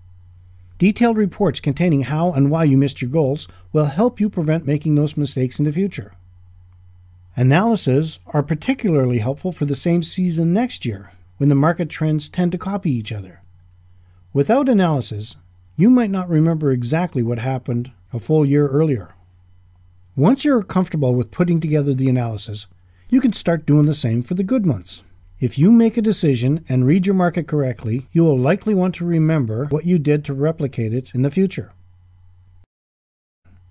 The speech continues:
By learning and understanding key performance indicators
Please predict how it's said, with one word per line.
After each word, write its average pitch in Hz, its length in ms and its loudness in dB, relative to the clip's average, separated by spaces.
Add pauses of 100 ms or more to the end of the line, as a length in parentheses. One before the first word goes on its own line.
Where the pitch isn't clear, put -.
(360)
By 135 160 0
learning 226 520 2
and 147 160 2
understanding 131 960 -2
key 208 240 -2
performance 170 480 -2
indicators 127 800 -4